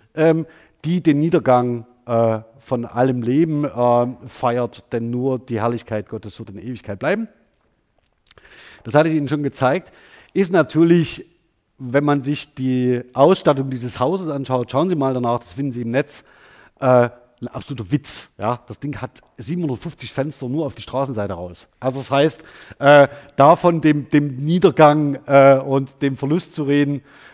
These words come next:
äh, ist natürlich ein, äh, rhetorisches Mittel, um, äh, den eigenen Reichtum ein bisschen zumindest, äh, nicht so deutlich auszustellen, aber <laughs> ich, äh, ja, großartig. Schauen Sie es einfach an.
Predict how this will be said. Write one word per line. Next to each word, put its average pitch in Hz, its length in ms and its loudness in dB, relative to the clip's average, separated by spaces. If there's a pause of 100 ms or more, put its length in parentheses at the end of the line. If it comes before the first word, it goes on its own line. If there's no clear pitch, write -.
(100)
äh, 127 160 2
ist 139 100 -6
natürlich 135 440 -2
ein, 123 220 -2
äh, 113 340 0
rhetorisches 117 840 -2
Mittel, 123 420 -2
um, 110 560 -6 (380)
äh, 107 320 -2
den 110 160 -8
eigenen 113 320 -4
Reichtum 113 360 -4
ein 107 140 -8
bisschen 98 520 -6 (600)
zumindest, 107 800 -10 (200)
äh, 110 180 -4
nicht 127 160 -6
so 127 60 -6
deutlich 120 360 -4
auszustellen, 110 640 -6
aber 104 380 -6 (340)
<laughs> - 320 0
ich, 127 220 -10
äh, 113 100 -8 (760)
ja, - 180 -10 (340)
großartig. 104 560 -10 (360)
Schauen 131 200 -4
Sie 113 60 -10
es 110 80 -14
einfach 107 260 -12
an. 87 140 -18